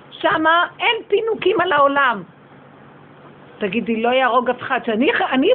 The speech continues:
אשרד, תעזבו אותי מכולם, קודם כל שאני אשרד."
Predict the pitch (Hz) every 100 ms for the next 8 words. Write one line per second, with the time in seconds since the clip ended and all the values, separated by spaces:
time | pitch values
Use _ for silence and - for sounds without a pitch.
0 | 508 - 403 381 247 220 240 427 466 440
1 | - 453 508 508 370 - 330 302 - 339
2 | 330 427 480 - 285 -